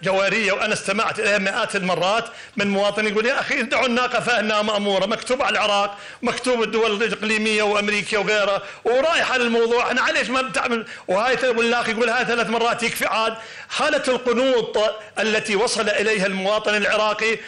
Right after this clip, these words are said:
والله أنا أقول لك إياها من نحكي ب-، ب-، ب-، ب-، ب-، ب-، ب-، بإنصاف، والله قسم إنما أقول له: "حقك".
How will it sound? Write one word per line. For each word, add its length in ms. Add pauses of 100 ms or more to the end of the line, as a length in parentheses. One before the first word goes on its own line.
(140)
والله 480
أنا 160
أقول 200
لك 160
إياها 140
من 280
نحكي 380
ب-، 300
ب-، 60
ب-، 260
ب-، 320
ب-، 140
ب-، 120
ب-، 200
بإنصاف، 580 (220)
والله 320
قسم 300
إنما 220
أقول 160
له: 80
"حقك". 300